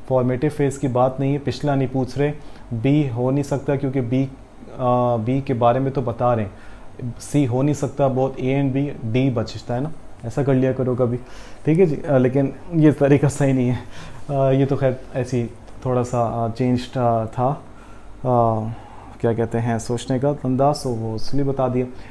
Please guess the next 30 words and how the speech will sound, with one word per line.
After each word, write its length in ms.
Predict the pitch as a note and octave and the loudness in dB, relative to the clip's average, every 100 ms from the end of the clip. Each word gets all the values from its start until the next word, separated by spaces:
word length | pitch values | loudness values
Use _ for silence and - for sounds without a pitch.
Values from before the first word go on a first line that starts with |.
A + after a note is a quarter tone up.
| - E3 | -6 -2
Maturation 460 | E3+ F#3+ F#3 G3 | 6 6 6 4
phase 320 | F#3 F3+ E3 | 4 4 4
है 80 | D#3 | 4
बेटा, 340 | C#3 C#3 C#3 C3+ | 4 4 2 2
simple 400 | C#3+ C3 C#3 C3 | 0 0 2 2
maturation 540 | C3 C#3 C3+ C3 C#3 | 2 2 2 2 0
phase 320 | C3+ C3+ A#2+ | 2 2 2
में, 160 | C#3+ G3+ - - - | 0 0 -4 -14 -6
अ, 60 | C3 | -2
जो 120 | C3 | 0
cells 280 | D3 C#3 B2+ | 2 2 2
होते 160 | C3 | 2
हैं 60 | D#3 | 2
वो 80 | F#3 | 2
permanent 440 | C3+ B2 C3 C3 | 2 4 2 2
हो 60 | B2 | 2
जाते 220 | A#2 A2+ | 0 0
हैं। 100 | B2+ | 0
तो 100 | C3+ | 0
उसका 300 | B2 - C#3 | -2 0 0
की 220 | C3 C#3+ | 2 0
point 340 | C#3 D3 C#3+ C#3 | 2 0 2 2
आपको 220 | C3+ C#3 | 0 -2
क्या 180 | C#3+ C3+ | 0 0
पता 180 | C#3 | 0
चला 240 | C#3 D3+ D3 | 0 0 0
maturation 500 | C#3 D3 C#3 C3+ D3 | 0 0 0 0 -2
phase 300 | D3+ D3 | 0 -2
का, 40 | |
अ, 40 | - | 0